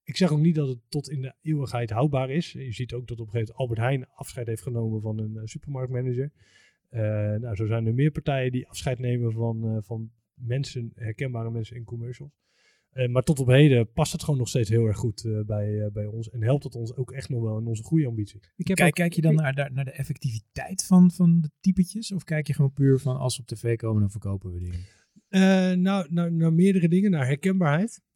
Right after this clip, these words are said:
Speaker 1: Eh, dat vind ik eigenlijk een van de belangrijkste, eh, eh, metrics. Van, oké, hoe herkenbaar zijn die typetjes ten opzichte van ons merk?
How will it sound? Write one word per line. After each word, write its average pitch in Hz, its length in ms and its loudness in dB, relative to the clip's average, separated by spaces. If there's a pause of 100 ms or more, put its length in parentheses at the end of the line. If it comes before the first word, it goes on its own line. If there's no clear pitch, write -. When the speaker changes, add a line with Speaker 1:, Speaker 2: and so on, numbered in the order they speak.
(100)
Speaker 1:
Eh, 131 460 -8
dat 131 160 -12
vind 151 160 -6
ik - 60 -20
eigenlijk 147 400 -6
een 143 80 -2
van 131 80 -4
de 127 80 -4
belangrijkste, 139 800 -4
eh, 123 280 -8
eh, 123 480 -12 (800)
metrics. 139 560 -6
Van, 117 200 -14
oké, 117 340 -12 (280)
hoe 147 260 6
herkenbaar 123 800 0 (140)
zijn 139 260 0
die 131 120 -2
typetjes 123 640 -6
ten 135 160 -8
opzichte 117 360 -10
van 113 140 -6
ons 117 200 -8
merk? 135 420 -6